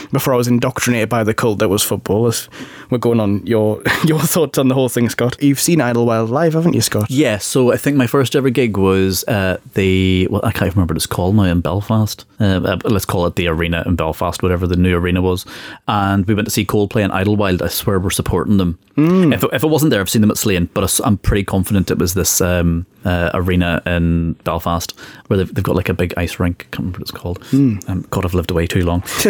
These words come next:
Speaker 2: Um, but yeah, and I remember, like, loving, really enjoying the song. I swear my mate Simon might have actually bought an Idlewild merch t-shirt. You know what I
Speaker 1: Mm.
Speaker 2: mean? But yeah, so in theory, we went to see Coldplay. These were a support band that I was really happy to see. But I think now,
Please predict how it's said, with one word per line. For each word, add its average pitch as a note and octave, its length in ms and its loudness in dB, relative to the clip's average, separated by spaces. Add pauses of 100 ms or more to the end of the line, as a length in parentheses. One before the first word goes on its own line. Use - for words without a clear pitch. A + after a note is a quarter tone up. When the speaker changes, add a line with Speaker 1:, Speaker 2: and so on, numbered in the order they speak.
Speaker 2:
Um, A#2 320 2 (480)
but C3 120 2
yeah, A#2+ 180 0
and A#2+ 140 0
I - 20 2
remember, A#2+ 460 4
like, A2 180 0
loving, A#2 460 2
really A#2+ 200 2
enjoying A#2 300 4
the G2+ 60 2
song. A#2+ 260 2
I D3+ 60 -4
swear G#3 180 2
my B3 60 4
mate F3 180 2
Simon A2+ 300 2
might A#2 80 4
have F#2+ 100 2
actually G2 240 -2
bought F2+ 160 0
an G2 80 0
Idlewild F2+ 640 0 (120)
merch C3+ 300 0
t-shirt. - 440 -2 (160)
You F3 100 -2
know G#3 80 4
what A#3 40 4
I D3+ 40 4
Speaker 1:
Mm. C3+ 40 2
Speaker 2:
mean? C#3+ 260 -2
But E3+ 80 0
yeah, F3 80 4
so E3+ 180 2
in D#3 120 2
theory, A2 360 2
we A#2+ 120 2
went B2 200 2
to - 60 -8
see A#2+ 160 2
Coldplay. G2 640 2
These A2 160 2
were A2 60 2
a G2 40 -2
support - 320 -2
band F#2+ 160 0
that F#2 60 0
I F#2+ 60 0
was F#2 120 -2
really F#2+ 140 2
happy F2+ 240 -2
to F2+ 80 0
see. F#2+ 180 0
But - 160 -2
I G#2 60 -2
think G#2 180 -2
now, G2+ 280 2